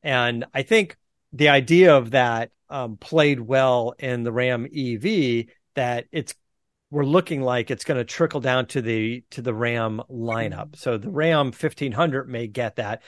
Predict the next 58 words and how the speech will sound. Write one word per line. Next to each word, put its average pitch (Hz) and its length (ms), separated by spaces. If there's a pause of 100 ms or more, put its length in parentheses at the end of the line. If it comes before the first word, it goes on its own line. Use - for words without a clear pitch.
(240)
They're 214 100
doing 220 200
a 196 40
little 185 140
bit 147 140
of 123 60
facelift 147 640
on 123 160
that, 120 280 (160)
on 123 140
that 120 200
sort 147 160
of 120 80
a, 123 360
a - 20 (100)
mid-cycle 127 640
refresh, 120 760 (400)
as 139 160
you 143 100
would 127 60
expect, - 520
you 156 120
know, 131 120
different 113 500
bumpers 120 380
and 110 100
trims 113 340
and 107 80
maybe 107 220
lighting 104 400
and 98 100
stuff. 101 280 (260)
And 120 160
this 127 140
could 143 100
be 131 80
one 127 220
of 110 80
the 104 80
things 110 260
that 107 160
you 110 100
guys 101 240
can 107 120
see 107 220
in 98 100
there 98 240
as 92 120
well. 101 240
So 110 320 (480)
if 117 120
you're 127 100
kind 135 220
of 120 100
on 123 260
the 117 180
edge 113 380
of 104 240